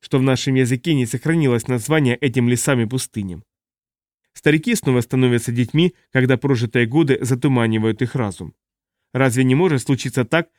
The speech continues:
что человечество, подобно старику, вернется в свое забытое детство, если умрет старое солнце,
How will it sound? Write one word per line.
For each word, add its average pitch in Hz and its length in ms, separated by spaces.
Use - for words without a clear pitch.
что - 220
человечество, 139 580
подобно 123 440
старику, 127 520
вернется 131 440
в 113 60
свое 135 260
забытое 127 460
детство, 143 480
если 135 260
умрет 135 280
старое 156 340
солнце, 110 460